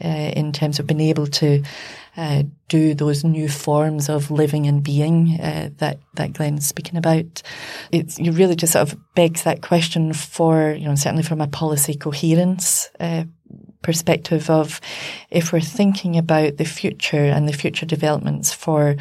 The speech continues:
human settlements, responding to some of these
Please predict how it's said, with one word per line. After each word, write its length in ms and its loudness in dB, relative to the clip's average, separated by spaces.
human 380 -2
settlements, 1120 -2
responding 920 2
to 280 -2
some 260 -2
of 160 -4
these 520 -2